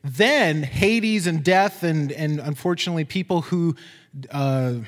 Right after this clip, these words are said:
stay in rebellion are gonna be thrown in the lake of fire. That's the permanent hell, okay? In the same way, there's actually a temporary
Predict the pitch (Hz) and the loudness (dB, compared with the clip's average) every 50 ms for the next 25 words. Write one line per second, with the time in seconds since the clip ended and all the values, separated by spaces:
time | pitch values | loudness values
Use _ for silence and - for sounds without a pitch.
0 | - - - - - - - - - - - - 185 185 190 185 180 170 156 160 | -12 -14 -14 -14 -16 -18 -18 -14 -10 -4 0 2 2 4 4 2 2 2 2 2
1 | 175 175 185 190 185 175 170 160 160 147 170 170 170 160 175 147 - - - 214 | 2 4 4 4 2 2 2 2 2 2 2 2 2 0 0 -2 -2 -4 -2 0
2 | 254 254 240 208 190 175 170 165 165 175 175 - 175 - - - 208 208 185 156 | 2 4 4 4 4 4 4 4 4 4 4 2 0 -2 0 2 4 4 4 4
3 | 147 139 175 185 220 240 - - - 202 - - - - - - - - - 214 | 4 4 4 4 4 4 2 0 2 0 0 0 -4 -20 -10 -8 -6 -2 0 2
4 | 233 233 220 208 180 147 131 127 - - - 143 123 104 92 90 104 117 - 147 | 2 2 2 2 0 0 -2 -4 -8 -8 -6 -6 -6 -6 -8 -10 -14 -10 -8 -4
5 | 131 143 160 175 - - - - - - - - - - - 185 190 196 196 - | -4 -2 -2 -4 -6 -10 -18 -20 -20 -20 -20 -20 -18 -8 -4 0 2 2 2 2
6 | - - - 254 262 269 269 262 233 208 190 208 226 247 233 208 160 139 147 185 | 0 0 0 2 2 2 2 2 2 2 2 2 4 4 4 4 4 2 2 0
7 | 214 226 - - - - - - _ _ _ _ _ _ - 180 185 208 208 220 | -2 -4 -8 -14 -20 -20 -20 -20 _ _ _ _ _ _ 2 2 4 4 4 4
8 | 262 - - - 233 226 214 180 160 - - - - 247 294 320 - 302 240 214 | 4 2 0 0 2 2 2 2 2 0 2 2 4 4 4 2 0 0 2 4
9 | 208 202 185 175 180 180 170 160 | 4 4 4 4 2 2 0 -2